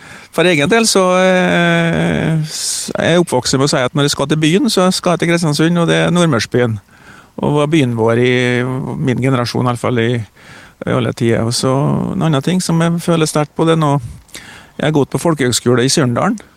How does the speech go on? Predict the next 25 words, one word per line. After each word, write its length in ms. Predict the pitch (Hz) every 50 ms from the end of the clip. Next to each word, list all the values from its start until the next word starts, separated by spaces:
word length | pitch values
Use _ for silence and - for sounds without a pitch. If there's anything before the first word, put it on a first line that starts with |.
| _ _ _ _ _ - - - - - _
Slik 220 | - - 139 - -
har 80 | 170
jeg 140 | 151 147 143
et 60 | - -
godt 140 | 135 - -
forhold 260 | 151 135 127 117 113
til 140 | 131 139 139
Hyllbakk 480 | 156 151 151 147 131 123 120 117 - -
og 220 | 131 131 131 127 -
kulturen 480 | 156 143 139 - - 127 120 117 117 123 123
og 80 | 120 -
sommerro 480 | - 156 143 143 131 120 123 120 117 120 123 120 127 127
og 80 | 123 131
det 60 | 127
som, 220 | - 135 131 127 127
eh, 320 | 127 131 127 131 - 55
måtte 460 | 55 - - 58 - 135 - - - 135
være 180 | 131 123 120 127 -
på 80 | 127
Nordmøring. 520 | 135 139 139 135 127 117 120 120 117 123 127 131
Og 80 | 135 - - - - - - - - - - -
så 160 | - - - 143
når 140 | 139 139
jeg 100 | 147 139
s-, 300 | - - - - - -